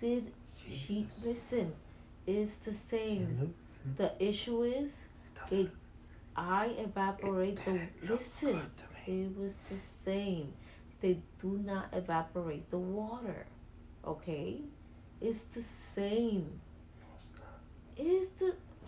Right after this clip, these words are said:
Speaker 1: believe me, it was the same thing. Lo único que yo dejo que se seque el agua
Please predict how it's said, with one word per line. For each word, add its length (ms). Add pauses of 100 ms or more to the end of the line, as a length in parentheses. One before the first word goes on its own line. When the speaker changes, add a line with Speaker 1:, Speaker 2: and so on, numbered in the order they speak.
(140)
Speaker 1:
believe 420
me, 300 (200)
it 160
was 140
the 100
same 300
thing. 340
Lo 140
único 340
que 140
yo 100
dejo 180
que 100
se 140
seque 280
el 60
agua 460